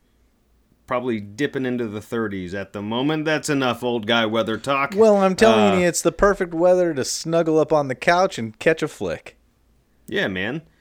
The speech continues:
Speaker 1: We decided to watch some movies. Rank, well, first, there was, for me, this was a hard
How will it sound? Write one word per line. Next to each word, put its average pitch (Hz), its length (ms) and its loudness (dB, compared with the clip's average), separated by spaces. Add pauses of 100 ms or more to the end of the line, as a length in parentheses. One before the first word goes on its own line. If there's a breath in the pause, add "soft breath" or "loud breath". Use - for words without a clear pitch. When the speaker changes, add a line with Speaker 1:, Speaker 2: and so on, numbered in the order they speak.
(140)
Speaker 1:
We 131 180 -8
decided 131 600 -6
to 127 100 -8
watch 120 420 -6
some 107 300 -6
movies. 101 520 -4
Rank, 127 360 -4
well, 101 140 -8
first, - 440 -4 (380)
there 127 220 -8
was, 117 340 -10 (840)
for - 160 -12
me, 120 320 -2
this 120 220 -4
was 110 160 -6
a 90 200 -8 (540)
hard 127 460 -4